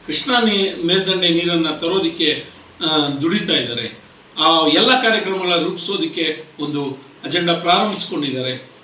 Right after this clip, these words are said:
ಆದ್ದರಿಂದ ನಾವು ನಮ್ಮ ಮೋದಿಯವರ ಕೈ ಬಲಪಡಿಸಲು ಆಯುಷ್ಮಾನ್ ಭಾರತ್,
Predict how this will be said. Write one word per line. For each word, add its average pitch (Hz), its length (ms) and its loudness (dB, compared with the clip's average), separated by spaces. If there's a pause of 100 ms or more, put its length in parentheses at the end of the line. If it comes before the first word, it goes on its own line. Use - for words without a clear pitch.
(140)
ಆದ್ದರಿಂದ 170 520 2
ನಾವು 131 560 -4 (240)
ನಮ್ಮ 156 280 -2
ಮೋದಿಯವರ 190 540 2 (160)
ಕೈ 165 200 -2
ಬಲಪಡಿಸಲು 143 800 -4 (480)
ಆಯುಷ್ಮಾನ್ 190 560 2
ಭಾರತ್, 151 640 0